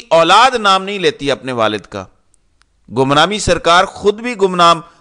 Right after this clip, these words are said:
उसकी औलाद भी गुमनाम। नस्लें बर्बाद कर दी पाकिस्तान से गद्दारी करके और मौजूदा दौर के जो फ़राइन हैं,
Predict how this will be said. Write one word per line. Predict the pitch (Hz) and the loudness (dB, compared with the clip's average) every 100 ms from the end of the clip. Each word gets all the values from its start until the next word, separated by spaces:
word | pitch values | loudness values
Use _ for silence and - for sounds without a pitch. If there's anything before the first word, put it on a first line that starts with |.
| - | -10
उसकी | 165 - 170 | -10 -8 -6
औलाद | 123 131 131 127 | 0 2 2 0
भी | 117 107 | -4 -12
गुमनाम। | 98 95 90 80 _ _ _ _ _ _ _ _ _ _ _ _ | -12 -12 -14 -14 _ _ _ _ _ _ _ _ _ _ _ _
नस्लें | 143 180 226 233 | -2 0 2 0
बर्बाद | 202 175 170 170 | 2 2 2 0
कर | 165 147 | -2 -4
दी | 151 | -4
पाकिस्तान | 151 143 131 - 135 | -4 -4 -4 -4 -4
से | 135 147 | -2 -2
गद्दारी | 123 104 117 123 151 | -2 0 2 2 2
करके | 139 123 123 117 - _ - | -2 -2 -4 -10 -12 _ -2
और | - 156 | 2 2
मौजूदा | 151 139 139 151 185 151 | 0 -4 -2 0 0 2
दौर | 143 147 165 170 | 2 2 2 -4
के | |
जो | 151 151 | -8 -6
फ़राइन | - 135 135 165 226 190 | 0 2 2 0 -2 0
हैं, | 135 | -2